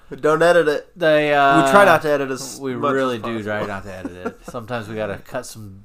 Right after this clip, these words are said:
Speaker 2: dead air out, but anyway. Um, if, look,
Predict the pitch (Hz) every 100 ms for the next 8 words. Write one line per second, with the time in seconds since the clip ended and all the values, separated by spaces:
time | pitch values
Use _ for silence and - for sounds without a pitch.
0 | - 127 139 139 113 135 131 95 110 -
1 | 113 98 - - - - - 147 110 101
2 | 101 _ _ - 156 143 131 139 - -
3 | - - - - - - - - - -
4 | - 180 123 -